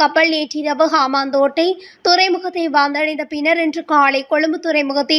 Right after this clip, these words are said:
வந்தடைந்தது. மேலும் ஆஸ்திரேலியா, பிரேசில், கனடா மற்றும் பெல்ஜியம் உள்ளிட்ட முப்பது நாடுகளைச் சேர்ந்த சுற்றுலா பயணிகள் குறித்த கப்பலில் வந்ததாகவும் சுட்டிக்காட்டப்பட்டுள்ளது. இந்த சுற்றுலா பயணிகள் இன்று கொழும்பு, பின்னவெள, கண்டி மற்றும் நீர்கொழும்பு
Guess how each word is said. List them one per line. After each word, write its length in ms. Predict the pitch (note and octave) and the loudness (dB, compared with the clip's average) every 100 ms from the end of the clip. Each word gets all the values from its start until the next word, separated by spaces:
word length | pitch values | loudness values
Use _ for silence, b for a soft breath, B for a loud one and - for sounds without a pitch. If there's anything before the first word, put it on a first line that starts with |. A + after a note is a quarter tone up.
| D4+ | 0
வந்தடைந்தது. 640 | D4+ B3+ A#3 A#3 A#3 A#3 A#3 B B B C#4 | -4 -6 -10 -6 -2 0 -2 B B B 0
மேலும் 320 | D#4+ E4 E4 D#4+ | 2 4 2 2
ஆஸ்திரேலியா, 580 | D#4+ D#4 E4 D4 D4 D#4+ D#4+ | 0 -2 -4 -2 0 0 0
பிரேசில், 520 | D#4 C#4 C#4 D4+ D#4+ D4 | 0 0 -2 -4 -2 0
கனடா 300 | C4+ C4+ D4+ D#4+ | 0 2 0 -2
மற்றும் 240 | D#4 C4 | -10 -10
பெல்ஜியம் 400 | C4 C#4 C#4 D4 D4 | -8 -8 -6 -6 -4
உள்ளிட்ட 260 | D4+ - A#3 B3+ B B - C#4 | -6 -2 -2 -2 B B 0 2
முப்பது 380 | E4+ F#4 G#4 G4+ | 4 2 0 0
நாடுகளைச் 480 | F4 E4 E4 E4+ E4+ | 0 0 0 -4 -4
சேர்ந்த 200 | E4 D4 D#4 | 0 0 0
சுற்றுலா 300 | D#4 B3 D4 D4 | -4 0 0 2
பயணிகள் 420 | D4 C#4 C#4 E4 E4+ | 0 0 -4 -10 -4
குறித்த 240 | D#4 D#4 D#4+ D4+ | -4 -2 -2 0
கப்பலில் 440 | C4+ C#4+ C#4+ C#4+ B3+ | 0 0 -2 -2 -4
வந்ததாகவும் 760 | C4 C4+ C#4 D4 C#4+ A3+ A3+ C#4+ b b - | -4 -2 2 0 -2 -6 -6 -6 b b 0
சுட்டிக்காட்டப்பட்டுள்ளது. 1200 | D#4+ D#4 F4+ F#4 D#4 D#4 D4+ D4 A#3+ A#3 A3+ A3+ A#3 B B - C#4+ | 2 2 0 2 2 0 -6 -14 -16 -14 -4 -4 -4 B B -2 0
இந்த 100 | C#4+ D4+ | 0 -2
சுற்றுலா 340 | C4 D4 D4+ D4 | -6 -2 0 0
பயணிகள் 340 | C#4+ C#4 C#4+ E4 | -2 -2 -8 -10
இன்று 160 | D#4 - D4 | -10 -6 -4
கொழும்பு, 340 | C#4 C#4 D#4+ D#4+ | -2 -2 -2 0
பின்னவெள, 500 | D4+ C#4 B3 C4+ D#4 D#4+ | -2 0 0 0 0 -2
கண்டி 260 | D4 C#4 C#4+ | -4 -4 -4
மற்றும் 240 | C#4 D#4 D4+ | -4 -2 -2
நீர்கொழும்பு 440 | C#4+ C#4+ C#4+ C#4 | 0 2 2 2